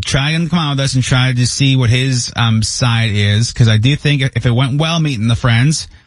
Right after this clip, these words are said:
that's a good h-, first hurdle. I'm a little bit concerned that he didn't know, but we'll, I guess we'll find out from the man himself in a second here.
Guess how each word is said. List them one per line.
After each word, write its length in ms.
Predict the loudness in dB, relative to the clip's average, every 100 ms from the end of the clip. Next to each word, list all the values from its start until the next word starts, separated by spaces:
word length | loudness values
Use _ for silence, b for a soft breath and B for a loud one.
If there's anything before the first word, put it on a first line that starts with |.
| _ _
that's 220 | -2 0
a 40 |
good 220 | 0 0 -2
h-, 140 | -4
first 240 | -2 -2
hurdle. 260 | 0 0 0
I'm 240 | 0 0
a 60 | 0
little 200 | 0 0
bit 140 | 0
concerned 380 | 0 0 2 2
that 20 |
he 120 | 2 2
didn't 180 | 2
know, 260 | 2 2 0
but 160 | -2 -2
we'll, 300 | 0 0 -2 -6 -20 _ _ _ _ _ _ _ _ _ _ -18
I 60 |
guess 180 | -14 -8
we'll 80 | -6
find 280 | 0 2 2
out 100 | 2
from 100 | 2
the 60 |
man 200 | 2 4
himself 440 | 2 2 -2 -2 -6
in 80 |
a 60 | -10
second 320 | -6 -2 2
here. 260 | 2 2